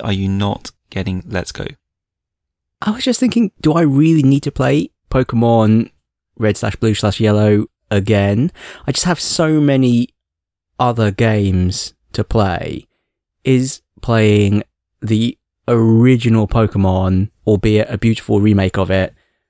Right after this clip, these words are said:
Speaker 2: again, a good use of my time? And I concluded, no. I concluded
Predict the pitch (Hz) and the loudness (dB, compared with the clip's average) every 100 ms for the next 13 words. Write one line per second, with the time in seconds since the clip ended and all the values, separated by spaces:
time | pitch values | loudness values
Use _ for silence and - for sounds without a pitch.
0 | _ _ - 107 101 110 95 50 52 104 | _ _ -4 -2 0 0 -2 -6 -12 -16
1 | _ _ _ _ 110 101 107 110 101 95 | _ _ _ _ -4 -2 0 0 0 0
2 | 98 - 101 90 71 95 - _ 107 101 | 0 0 -2 -2 -4 -8 -12 _ 0 0
3 | 95 104 95 98 92 90 - _ _ _ | 0 -2 -2 0 0 -2 -4 _ _ _
4 | - 104 90 60 - - _ _ - 113 | -2 0 0 -6 -10 -16 _ _ -4 -2
5 | 113 117 107 101 98 | 0 2 4 4 2